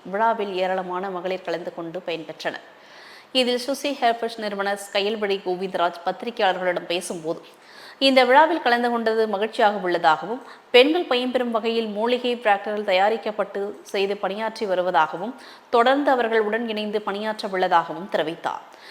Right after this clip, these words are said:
இதில் காஞ்சி மேயர் மகாலட்சுமி யுவராஜ், இந்திய பெங் ஆர்த்தி ஆனந்தகுமார் ஆகியோர் முன்னிலை வகித்தனர். சிவகங்கையில் பள்ளிவாசல் வளாகத்தில் ஒருவரை ஒருவர் தாக்கியதால் பரபரப்பு ஏற்பட்டது.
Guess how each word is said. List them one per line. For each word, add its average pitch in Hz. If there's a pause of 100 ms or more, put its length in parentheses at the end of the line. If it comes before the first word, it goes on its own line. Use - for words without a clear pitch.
(140)
இதில் 254
காஞ்சி 294
மேயர் 247 (1040)
மகாலட்சுமி 247
யுவராஜ், 214 (120)
இந்திய 254
பெங் 240 (120)
ஆர்த்தி 208
ஆனந்தகுமார் 214
ஆகியோர் 214
முன்னிலை 196
வகித்தனர். 156 (1040)
சிவகங்கையில் 277
பள்ளிவாசல் 226
வளாகத்தில் 208
ஒருவரை 208
ஒருவர் 190
தாக்கியதால் 185
பரபரப்பு 196
ஏற்பட்டது. -